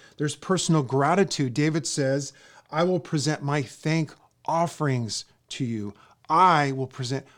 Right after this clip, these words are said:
my thank offerings to you because this is a personal thing that happened to me. Third,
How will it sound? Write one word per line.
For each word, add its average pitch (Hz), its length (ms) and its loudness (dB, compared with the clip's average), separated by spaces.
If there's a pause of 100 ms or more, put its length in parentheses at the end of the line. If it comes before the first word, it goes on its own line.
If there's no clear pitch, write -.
(160)
my 156 480 2
thank 123 340 -4
offerings 110 520 -8
to - 120 -10
you 123 180 -6 (220)
because 147 400 0 (220)
this 139 300 0
is 151 140 0
a 165 80 0
personal 147 680 -2
thing 135 540 -2 (420)
that 123 120 -4
happened 147 460 -2
to - 120 -4
me. 151 240 2
Third, 131 560 0